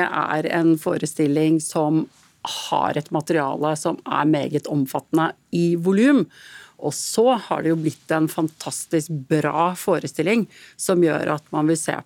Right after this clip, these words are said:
på. Og, og... Vigdis Finnbogadottir, hun har alltid hatt et sånn gøyalt poeng. Hun sier at, eh,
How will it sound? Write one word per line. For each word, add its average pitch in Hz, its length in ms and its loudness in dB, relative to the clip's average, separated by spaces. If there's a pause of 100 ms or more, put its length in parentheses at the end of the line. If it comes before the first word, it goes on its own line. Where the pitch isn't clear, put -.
på. 170 100 2
Og, 175 540 0 (160)
og... 170 560 2 (180)
Vigdis 196 400 2
Finnbogadottir, 160 880 2
hun 180 160 4
har 180 220 2
alltid 175 500 2
hatt 175 220 -2
et 165 80 -2
sånn 170 180 2
gøyalt 160 320 0
poeng. 165 380 2
Hun 185 100 2
sier 160 240 2
at, - 160 -6
eh, 175 240 2